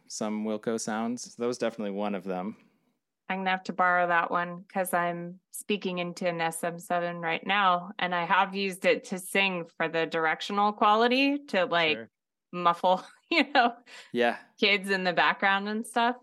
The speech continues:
Speaker 2: Um,
Speaker 1: Yeah.
Speaker 2: but I've had people <laughs> sort of politely tell me, "That might not be the best mic for your voice,"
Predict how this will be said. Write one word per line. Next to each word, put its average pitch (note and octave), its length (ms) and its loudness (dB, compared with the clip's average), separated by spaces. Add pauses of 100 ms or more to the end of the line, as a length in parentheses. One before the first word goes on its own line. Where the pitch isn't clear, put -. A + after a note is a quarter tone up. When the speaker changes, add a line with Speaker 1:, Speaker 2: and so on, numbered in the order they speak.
(260)
Speaker 2:
Um, F3 480 0 (320)
Speaker 1:
Yeah. G3+ 160 2
Speaker 2:
but - 20 6
I've G3 280 2 (100)
had - 80 -18
people G3+ 420 0 (100)
<laughs> - 120 -6
sort G#3+ 140 4
of F#3+ 100 -4
politely F3+ 500 2
tell F3 240 2
me, E3+ 220 -2
"That A#3 280 0
might F#4 220 -2
not G#4+ 220 -2
be D#4 100 0
the C4+ 120 4
best G3+ 280 2
mic E3 300 -2
for F3 100 -2
your D#3+ 160 0
voice," D#3+ 480 -2